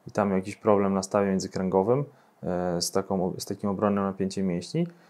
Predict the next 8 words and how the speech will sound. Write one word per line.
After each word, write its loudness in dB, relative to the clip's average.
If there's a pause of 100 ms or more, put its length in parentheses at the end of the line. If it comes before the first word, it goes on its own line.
(120)
Jak 0
podziałaliśmy 4
sobie -2
na 0
górze, -2
wszystkie -4
objawy 0
zniknęły. 0